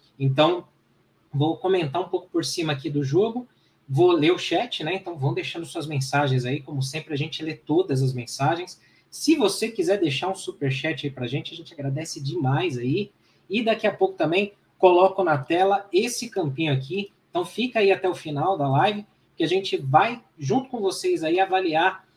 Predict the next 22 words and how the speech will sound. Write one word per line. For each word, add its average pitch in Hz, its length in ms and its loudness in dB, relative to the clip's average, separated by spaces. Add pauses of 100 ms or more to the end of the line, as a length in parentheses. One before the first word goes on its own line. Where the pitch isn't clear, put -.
(200)
os 359 300 6
jogadores 214 640 4
aí 156 200 2
do 370 100 0
elenco 165 360 -2
de 143 160 -2
hoje, 196 400 0 (160)
né? 180 220 -2 (240)
E 170 80 2
aqui 170 220 -2
no 254 100 -2
chat 208 540 0
do, 165 440 2 (160)
do 147 600 -4
YouTube 147 600 -2 (320)
tem 196 160 4
um 226 140 0
link 202 260 0
aí 180 120 0
pra 196 120 -6
você 196 300 -4
votar 196 640 2